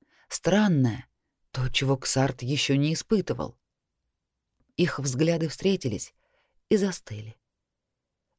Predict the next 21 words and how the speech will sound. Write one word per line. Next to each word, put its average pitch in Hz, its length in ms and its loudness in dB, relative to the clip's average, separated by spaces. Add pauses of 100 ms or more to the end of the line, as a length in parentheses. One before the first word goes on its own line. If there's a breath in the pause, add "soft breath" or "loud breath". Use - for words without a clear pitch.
Взгляд 190 420 0
маленькой 214 540 6
перепуганной 180 680 4
Нун, 180 400 4 (300 loud breath)
внутри 180 400 4
которой 190 420 6
билась 175 320 6
душа 165 320 2
вселенки, 151 760 2 (360)
и 139 160 0
взгляд 131 420 0
полукровки, 160 800 2 (300)
обреченного 139 680 4
на 127 140 4
смерть 170 580 0
еще 139 340 0
до 135 120 6
рождения. 123 680 0 (1300)
Взгляд 127 480 2
темного 143 460 4
существа 123 760 -2